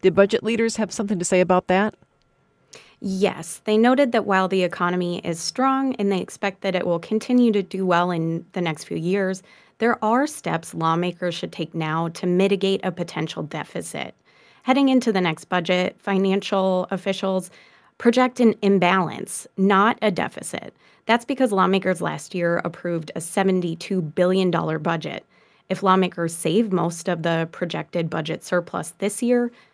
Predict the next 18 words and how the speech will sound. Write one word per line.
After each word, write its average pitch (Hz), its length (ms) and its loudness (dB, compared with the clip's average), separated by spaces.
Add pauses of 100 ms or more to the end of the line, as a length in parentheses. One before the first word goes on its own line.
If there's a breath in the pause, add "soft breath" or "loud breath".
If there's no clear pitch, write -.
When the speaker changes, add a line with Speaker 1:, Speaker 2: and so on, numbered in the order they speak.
(120)
Speaker 2:
there 226 160 6
won't 214 360 4
be 247 160 2
an 202 100 6
impact 165 500 0
to 175 100 -6
the 165 100 0
state's 151 420 -6
bottom 156 340 -2
line. 170 480 0 (340 soft breath)
Here's 262 280 2
Minnesota 202 440 2
Management 156 640 -2
and 165 140 -2
Budget 180 320 0
Commissioner 185 640 -2
Erin 190 280 0
Campbell. 160 520 -6